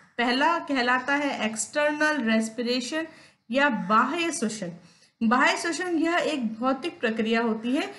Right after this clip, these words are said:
जिसको हम breathing या ventilation भी कहते हैं और इस क्रिया में हम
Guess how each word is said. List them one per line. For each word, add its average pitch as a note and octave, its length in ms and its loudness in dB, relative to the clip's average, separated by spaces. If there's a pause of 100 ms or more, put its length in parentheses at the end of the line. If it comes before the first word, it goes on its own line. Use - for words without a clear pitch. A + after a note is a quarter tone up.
(220)
जिसको C#4 360 -2
हम C4+ 260 4
breathing C4 760 2
या D#4+ 220 4
ventilation A#3 1000 0
भी F4+ 140 0 (300)
कहते G3 300 -2
हैं G3 220 -4 (360)
और - 500 4
इस G4+ 360 -6
क्रिया B3+ 460 4
में D4 360 0
हम C4 260 0